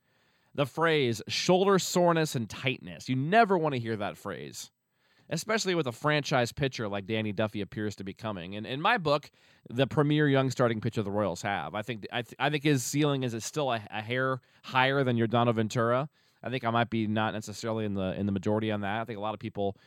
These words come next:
think it's equal, or maybe Ventura has the edge. But either way, it doesn't matter. Both are great pitchers and equally important to the Royals. But, I mean, this is a huge deal if Danny Duffy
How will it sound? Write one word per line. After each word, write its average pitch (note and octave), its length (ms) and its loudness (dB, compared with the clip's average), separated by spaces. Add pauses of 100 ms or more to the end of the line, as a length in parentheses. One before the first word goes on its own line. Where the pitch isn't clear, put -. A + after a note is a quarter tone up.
think A#2+ 160 0
it's A#2 140 -2
equal, A2+ 320 -2
or A2+ 80 2
maybe G#2 240 -2
Ventura G2 400 -2
has G2 160 -2
the F#2 160 -10
edge. G2 160 -8
But A#3 100 -10
either E4 160 -2
way, G3 100 -2
it - 20 -2
doesn't B2 180 -4
matter. C3 220 2
Both B2 240 4
are G#2 40 -2
great G2+ 220 -2
pitchers A2 300 -2
and G2+ 100 -8
equally G#2+ 280 -6
important F#2+ 340 -6
to F2+ 40 -14
the D2+ 80 -14
Royals. F#2 400 -8
But, A#2 180 -10 (300)
I - 60 -10
mean, F3+ 100 -4
this A3 160 -6
is F3+ 140 -4
a C3 120 -4
huge F3+ 480 -6
deal D#3+ 280 -2
if A2 100 -2
Danny C3 300 -4
Duffy A#2+ 460 -4